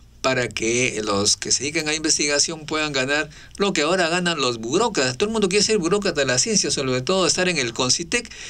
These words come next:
que es, pues, ya la torre de marfil de los burócratas, que ya no hacen investigación, pero que ganan veinte veces más. Todo ello hace que el concitec se convierta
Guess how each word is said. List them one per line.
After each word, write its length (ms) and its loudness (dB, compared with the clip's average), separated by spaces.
que 380 2
es, 100 2
pues, 380 0
ya 340 -4
la 200 -4
torre 260 2
de 40 0
marfil 400 -2
de 80 0
los 140 0
burócratas, 420 0
que 100 -4
ya 140 2
no 100 0
hacen 200 0
investigación, 680 0
pero 240 2
que 100 2
ganan 320 -2
veinte 340 0
veces 360 0
más. 260 -4
Todo 300 -2
ello 240 0
hace 260 0
que 80 -10
el 80 -10
concitec 400 -6
se 140 -2
convierta 640 -2